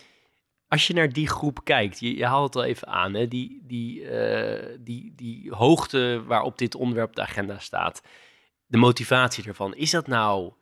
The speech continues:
intrinsiek gemotiveerd? Is het nou extrinsiek gemotiveerd? De samenleving wil het, N G O's willen het, de overheid wil het.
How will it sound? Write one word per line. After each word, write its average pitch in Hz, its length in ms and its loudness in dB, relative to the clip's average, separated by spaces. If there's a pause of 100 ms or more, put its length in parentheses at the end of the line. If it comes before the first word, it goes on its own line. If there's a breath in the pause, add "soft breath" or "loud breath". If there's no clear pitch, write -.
(760)
intrinsiek 156 480 -6
gemotiveerd? 143 840 -4
Is 117 180 -12
het 113 100 -12
nou 104 360 0
extrinsiek 135 500 -4
gemotiveerd? 127 520 0
De 104 60 -6
samenleving 110 640 0
wil 110 120 -4
het, 110 140 -2
N 101 180 -6
G 107 140 -2
O's 113 200 0
willen 110 280 0
het, - 460 -6
de - 80 -12
overheid 113 460 4
wil 117 160 -2
het. 127 240 -6